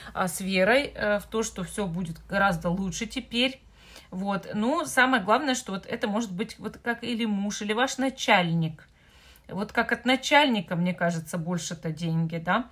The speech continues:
Или мужу вашему от начальника большие деньги. Вот как бы исполняется, как, э, вот звезда, да, исполняется как мечта.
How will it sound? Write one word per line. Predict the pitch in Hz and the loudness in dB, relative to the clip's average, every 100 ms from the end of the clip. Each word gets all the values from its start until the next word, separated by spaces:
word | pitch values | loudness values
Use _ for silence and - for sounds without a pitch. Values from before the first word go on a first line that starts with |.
| - - - | -18 -14 0
Или | 277 277 | 4 4
мужу | 233 240 269 277 190 196 | 4 4 4 2 0 0
вашему | 175 170 202 - 262 185 | 2 6 6 6 -2 0
от | 170 196 | 0 2
начальника | 226 - 190 165 208 - | 0 4 2 4 0 0
большие | 208 180 - - 185 | 2 2 0 -2 -2
деньги. | 175 190 185 180 180 165 - - - | 0 0 0 0 -4 -6 -12 -20 -12
Вот | - - | -12 4
как | 240 208 | 4 6
бы | |
исполняется, | 220 - 214 208 254 320 320 240 | -2 2 2 4 4 4 2 -2
как, | 208 - - - - | 0 -2 -6 -20 -14
э, | - 185 175 | -2 2 2
вот | 170 185 | 2 -2
звезда, | 196 233 196 180 170 | 0 -2 6 6 8
да, | 185 233 | 6 4
исполняется | - 202 220 294 349 | 4 2 6 6 4
как | - 208 | -2 0
мечта. | 233 233 - - 180 151 | 0 0 -2 6 6 6